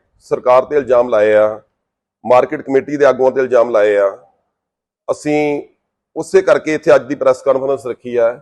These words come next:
ਕਿ ਸਰਕਾਰ ਜਾਂ ਤਾਂ ਉਸ ਚੀਜ਼ ਦੀ ਇਨਕੁਆਇਰੀ ਕਰਾਵੇ ਕਿ ਕੀ ਉਹ ਝੂਠੇ ਇਲਜ਼ਾਮ ਲਾ ਰਿਹਾ ਵਾ।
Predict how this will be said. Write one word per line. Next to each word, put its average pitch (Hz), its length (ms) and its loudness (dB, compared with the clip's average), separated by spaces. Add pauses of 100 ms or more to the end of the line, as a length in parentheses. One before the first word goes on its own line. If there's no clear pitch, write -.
(720)
ਕਿ 143 80 -8
ਸਰਕਾਰ 131 760 2
ਜਾਂ 135 200 4
ਤਾਂ 156 120 0
ਉਸ 151 140 -6
ਚੀਜ਼ 151 160 -8
ਦੀ 160 60 -4
ਇਨਕੁਆਇਰੀ 156 320 -2
ਕਰਾਵੇ 156 340 2
ਕਿ 156 100 -12
ਕੀ 151 120 -10
ਉਹ 160 60 -6
ਝੂਠੇ 135 240 -6
ਇਲਜ਼ਾਮ 151 280 2
ਲਾ 147 120 6
ਰਿਹਾ 147 180 6
ਵਾ। 143 260 2